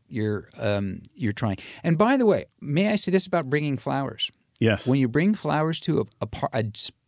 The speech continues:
Speaker 1: a party,
Speaker 2: Yes.
Speaker 1: bring 'em in a vase of some sort or a potted plant of some sort. Be-, the reason is because your host or hostess has already got their hands full.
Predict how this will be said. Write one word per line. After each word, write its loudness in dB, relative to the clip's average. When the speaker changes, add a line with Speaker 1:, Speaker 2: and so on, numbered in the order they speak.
Speaker 1:
a -4
party, 0
Speaker 2:
Yes. -2
Speaker 1:
bring 4
'em 4
in 2
a 2
vase 2
of -6
some 0
sort 0
or 6
a 2
potted -2
plant 0
of -10
some -2
sort. 0
Be-, 0
the -2
reason 4
is 4
because 0
your 0
host 0
or 2
hostess 0
has -6
already 2
got 2
their -2
hands 0
full. -16